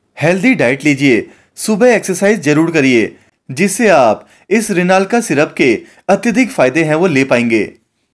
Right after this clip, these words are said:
दोस्तों, अगर बात करें इसके प्राइस की तो इसका प्राइस पचहत्तर रुपये है, जो आपको हंड्रेड ग्राम के प्लास्टिक की पैकिंग में मिलता है,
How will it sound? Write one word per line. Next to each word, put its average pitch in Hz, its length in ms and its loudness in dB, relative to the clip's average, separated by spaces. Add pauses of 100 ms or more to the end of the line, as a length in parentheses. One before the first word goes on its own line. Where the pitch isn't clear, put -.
(220)
दोस्तों, 170 400 0
अगर 240 140 0
बात 120 300 0
करें 185 160 0
इसके 196 200 -4
प्राइस 135 360 -2
की 120 340 -2 (220)
तो 233 100 0
इसका 240 220 0
प्राइस 139 500 0 (280)
पचहत्तर 233 400 0
रुपये 160 240 0
है, 120 340 -2 (300)
जो 143 160 0
आपको 208 280 0
हंड्रेड 202 420 0
ग्राम 160 240 2
के 143 220 2 (340)
प्लास्टिक 220 400 0
की 254 100 -2
पैकिंग 143 340 -4
में 196 100 -2
मिलता 135 300 0
है, 117 320 -2